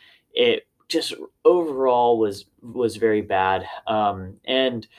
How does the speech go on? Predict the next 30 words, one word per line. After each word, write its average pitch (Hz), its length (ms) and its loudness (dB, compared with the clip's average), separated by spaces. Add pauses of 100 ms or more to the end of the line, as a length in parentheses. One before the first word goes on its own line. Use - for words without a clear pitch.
(340)
kind 147 200 -2
of 131 200 -6
in 160 160 -2
the 185 100 -2
past 131 580 -2
year 113 380 2
or 113 80 2
so, 95 680 0
there, 123 200 6
there 135 140 4
wasn't, 165 300 2
like, 160 140 0
a 120 40 2
specific - 720 -6
time, 101 600 -4
but 95 360 -2 (460)
in 160 100 -4
the 156 80 0
past 135 320 2
year 113 240 4
or 110 60 0
so, 101 640 0 (100)
I've 127 240 -4
gotten 127 320 2
really 135 560 4
good 120 320 4
about 104 400 2
setting 117 480 -4
one 104 220 -2
alarm, 110 600 -2